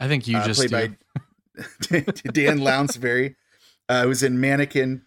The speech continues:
Speaker 2: Twisted, and Crocodile Dundee. So there you go. Uh, and then the only one left is Joy Gla-, uh, Glockham, who played Rosemary, who is in this and then The Children. Um, so she didn't have a ton of stuff on her resume,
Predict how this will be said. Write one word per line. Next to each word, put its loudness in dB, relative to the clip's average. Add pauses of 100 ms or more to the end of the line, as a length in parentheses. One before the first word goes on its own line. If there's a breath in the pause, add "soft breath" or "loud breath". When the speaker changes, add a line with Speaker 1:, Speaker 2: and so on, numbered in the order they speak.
Speaker 2:
Twisted, -2
and -6
Crocodile 0
Dundee. -2 (380)
So 0
there 2
you -2
go. 0 (540)
Uh, 0
and 0
then 0
the 4
only 0
one 0
left -4
is -4
Joy -2
Gla-, -6
uh, -6
Glockham, -4
who -6
played -4
Rosemary, 0
who -4
is -2
in -6
this -6
and -8
then -14
The -14
Children. -12 (560)
Um, -12
so -10
she -4
didn't -2
have -4
a -8
ton -10
of -10
stuff -8
on -12
her -12
resume, -12